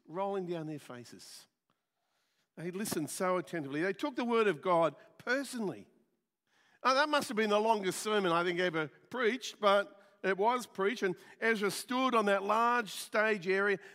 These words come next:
and taught them so they could see and hear him. And the people were struck by what God was saying to them. We read in verse six, we see Ezra praised the Lord, the great God.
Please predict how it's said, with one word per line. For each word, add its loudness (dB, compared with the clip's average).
and 0
taught 0
them -4
so -4
they 0
could -8
see -8
and -10
hear -8
him. -8
And -2
the 2
people -4
were 0
struck -4
by 0
what -2
God 0
was -4
saying 0
to -6
them. -6
We -4
read -2
in 0
verse 0
six, -10
we -8
see -4
Ezra 2
praised 2
the -2
Lord, -2
the -6
great -2
God. -8